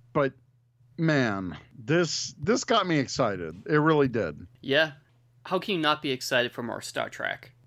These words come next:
Speaker 1: Right.
Speaker 2: Right. So we're gonna have to wait until early twenty nineteen.
Speaker 1: Uh, it sounds so far away. <laughs>
Speaker 2: It, it does.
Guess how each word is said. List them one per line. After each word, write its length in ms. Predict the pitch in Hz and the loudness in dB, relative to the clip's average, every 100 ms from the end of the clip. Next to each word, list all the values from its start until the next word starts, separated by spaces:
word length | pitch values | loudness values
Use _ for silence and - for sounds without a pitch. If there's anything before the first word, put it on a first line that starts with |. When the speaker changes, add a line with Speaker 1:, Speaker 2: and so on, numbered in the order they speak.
| _ - | _ 2
Speaker 1:
Right. 320 | 190 107 82 | 2 2 0
Speaker 2:
Right. 280 | 120 123 - _ - - _ | -4 -4 -8 _ -20 -20 _
So 460 | - 165 139 131 127 | -6 2 4 4 2
we're 200 | 131 139 | 2 0
gonna 240 | 151 147 | 0 -2
have 180 | 151 147 | 0 -2
to 120 | 156 | -2
wait 300 | 139 139 135 | 0 0 0
until 720 | 131 127 - 135 127 120 127 - _ | -4 -6 -2 0 2 0 -2 -8 _
early 540 | - 139 139 147 143 143 - | 2 2 4 2 0 -2 -12
twenty 320 | - 156 143 | -4 0 0
nineteen. 600 | 135 131 135 - 127 131 - _ - | 2 2 0 -2 -2 -2 -8 _ -10
Speaker 1:
Uh, 300 | 123 107 92 - - | -4 -4 -6 -10 -10
it 120 | 139 | -8
sounds 300 | - 151 139 | -2 0 0
so 120 | - 135 | 0 -2
far 360 | - 175 147 | 0 0 2
away. 280 | 139 135 165 | 2 2 0
<laughs> 40 | 175 | 0
Speaker 2:
It, 540 | 165 147 151 151 285 | -2 -2 -4 -4 -4
it 260 | - 143 139 | -2 -4 -2
does. 680 | 147 160 135 117 113 - | 0 2 0 -2 -8 -10